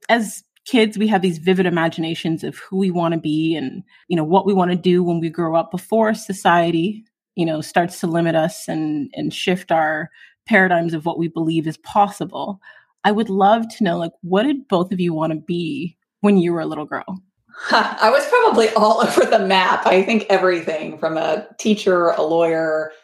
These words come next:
Speaker 2: gosh, an oceanographer, a psychologist. I, I ran, like, the whole gamut. I think,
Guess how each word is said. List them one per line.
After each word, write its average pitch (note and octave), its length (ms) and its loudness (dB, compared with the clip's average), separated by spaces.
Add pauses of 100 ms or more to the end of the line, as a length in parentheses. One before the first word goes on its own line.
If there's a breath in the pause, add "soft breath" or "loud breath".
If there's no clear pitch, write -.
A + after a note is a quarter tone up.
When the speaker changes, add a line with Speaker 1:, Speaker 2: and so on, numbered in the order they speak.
(120)
Speaker 2:
gosh, D3+ 300 -6
an E3 100 -8
oceanographer, E3 1400 0 (380)
a - 40 -18
psychologist. F3 1040 2
I, F3+ 260 -2
I F#3 60 -4
ran, F#3+ 220 -4
like, F#3+ 160 -6
the D3 80 -8
whole E3 720 -2 (580)
gamut. E3+ 580 0
I F3 120 -2
think, F3 320 -4